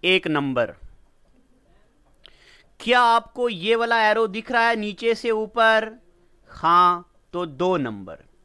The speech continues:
अब सुनो मेरी बात,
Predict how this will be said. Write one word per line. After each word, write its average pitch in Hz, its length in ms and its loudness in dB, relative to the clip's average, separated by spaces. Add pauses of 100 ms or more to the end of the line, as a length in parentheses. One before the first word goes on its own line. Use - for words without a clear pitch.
(480)
अब 226 240 2
सुनो 208 640 -2
मेरी 156 480 -4
बात, 117 560 -2